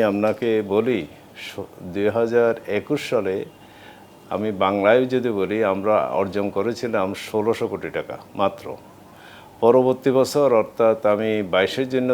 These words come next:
টার্গেট নিয়েছিলাম তিন হাজার, কিন্তু আমার অর্জিত হয়েছিল বিয়াল্লিশশো, চার হাজার দুইশো কোটি টাকা রেমিটেন্স আসছে আমার। এরপর আমরা তেইশ সালের জন্য একটা যে টার্গেটটা নিয়েছিলাম, ছ হাজার কোটি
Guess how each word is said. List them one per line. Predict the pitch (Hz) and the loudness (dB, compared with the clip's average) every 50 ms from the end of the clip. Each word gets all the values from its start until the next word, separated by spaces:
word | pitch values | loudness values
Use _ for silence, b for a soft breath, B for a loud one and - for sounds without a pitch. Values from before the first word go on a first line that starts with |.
| 120 - | 0 2
টার্গেট | 107 98 98 98 110 117 117 117 | 0 0 0 0 -2 -2 -2 -2
নিয়েছিলাম | 113 110 104 - 110 104 110 107 98 - | -2 -4 -4 -4 -4 -4 -4 -6 -4 -4
তিন | 98 95 95 104 | -4 -2 -2 -4
হাজার, | 101 87 76 73 71 - - - - B B B B B B B B B B - | -4 -4 -4 -6 -8 -8 -12 -20 -20 B B B B B B B B B B -2
কিন্তু | - 135 135 131 - 139 127 123 123 | 0 2 2 4 6 6 6 6 6
আমার | 127 135 139 139 127 | 6 6 6 6 6
অর্জিত | 110 98 92 110 107 95 123 117 120 | 4 2 -2 -4 -4 -2 0 0 2
হয়েছিল | 135 131 110 - - 127 120 120 120 101 | 0 0 0 -2 -4 -2 -2 -2 -2 0
বিয়াল্লিশশো, | 98 98 101 101 95 104 95 - - 98 87 80 71 - - - - - - - - - - | 0 0 2 0 -2 -4 -6 -6 -4 -4 -2 -2 -4 -4 -8 -14 -20 -20 -20 -20 -20 -8 0
চার | - 107 107 101 117 | 2 2 2 4 2
হাজার | 110 104 110 107 92 90 | 2 2 0 0 0 -4
দুইশো | 98 98 - - 90 82 76 - - - - - - - - - - - - | -6 -6 -6 -6 -6 -6 -6 -8 -14 -20 -20 -20 -20 -20 -20 -20 -20 -12 -8
কোটি | - 120 104 117 98 - - - - - 135 | -6 -4 -4 -4 -4 -4 -6 -10 -2 2 2
টাকা | 123 123 - 98 - - - - - - - - | 2 4 2 0 -2 -2 -8 -16 -20 -12 -4 0
রেমিটেন্স | 117 123 127 107 - 127 117 - - 90 | 2 2 2 2 0 -2 -2 0 0 0
আসছে | 85 - - - 95 | 0 0 0 0 0
আমার। | 90 90 78 - - - - 123 143 160 | 0 0 -2 -4 -2 2 4 6 6 6
এরপর | 165 156 - 175 180 175 175 170 165 147 - - 117 120 | 4 4 4 6 8 10 10 8 8 4 0 0 0 2
আমরা | 123 131 143 147 139 143 - | 4 6 6 6 6 4 4
তেইশ | 131 131 127 - - | 4 4 4 4 4
সালের | 170 170 170 175 165 151 | 6 6 6 4 4 4
জন্য | 160 160 156 156 156 151 151 143 127 | 4 4 4 6 6 6 6 6 4
একটা | 110 - 135 127 127 123 117 | 2 2 4 4 4 4 2
যে | 120 117 104 - - | 2 0 0 2 2
টার্গেটটা | 92 92 90 98 117 123 120 - 127 | 2 2 2 2 0 0 2 0 0
নিয়েছিলাম, | 127 113 104 113 123 - - 113 92 85 76 - - - - - - - | 0 2 0 0 -2 -2 -2 -2 0 0 -2 -4 -8 -16 -20 -16 -12 -4
ছ | - 113 - - | 0 2 2 2
হাজার | 110 104 113 120 117 - | 2 0 0 0 -2 -2
কোটি | 123 117 | -4 -6